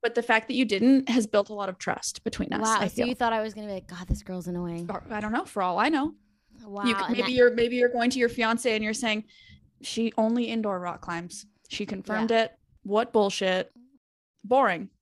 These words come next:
Speaker 1: What are we gonna talk about?"
Speaker 2: Do you think if your parents had cared about your name that you wouldn't have,
Speaker 1: <laughs>
Speaker 2: you wouldn't have this insecurity that everyone's talking shit about you? <laughs>
Speaker 1: Okay, look, listen here. This
Speaker 2: <laughs>
Speaker 1: is, it's not just, so my first name, they chose it just because I guess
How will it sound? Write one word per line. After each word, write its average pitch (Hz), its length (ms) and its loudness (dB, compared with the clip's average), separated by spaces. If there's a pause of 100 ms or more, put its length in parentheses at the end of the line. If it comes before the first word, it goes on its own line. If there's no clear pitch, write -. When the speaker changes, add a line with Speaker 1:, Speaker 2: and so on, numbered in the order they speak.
(160)
Speaker 1:
What 247 140 2
are 262 60 8
we 269 100 4
gonna 254 160 0
talk 202 200 -2
about?" 170 340 -10
Speaker 2:
Do 233 80 4
you 240 300 4
think 214 360 2
if 214 120 0
your 196 160 6
parents 185 520 0
had 175 300 2
cared 170 500 2
about 175 340 0
your 170 140 0
name 170 380 -2
that 202 120 -2
you 180 120 6
wouldn't 180 220 6
have, 170 240 0
Speaker 1:
<laughs> - 840 -8
Speaker 2:
you 233 160 4
wouldn't 214 220 4
have 208 180 -2
this 196 160 0
insecurity 185 580 -2
that 180 100 -2
everyone's 170 360 -4
talking 175 340 -4
shit 175 160 -4
about 208 240 2
you? 349 380 2
<laughs> 440 200 -6 (240)
Speaker 1:
Okay, 302 480 2
look, 302 260 2
listen 294 400 -2
here. 320 340 2 (120)
This 403 280 2
Speaker 2:
<laughs> - 0 -
Speaker 1:
is, 415 220 2 (140)
it's 381 200 -2
not 311 320 -2
just, 320 300 -2
so 330 60 -2
my 294 120 2
first 359 400 -2
name, 214 400 -4
they 247 140 -2
chose 254 340 -6
it 311 160 -10
just 269 220 -12
because 330 260 -8
I 320 120 0
guess 285 240 -2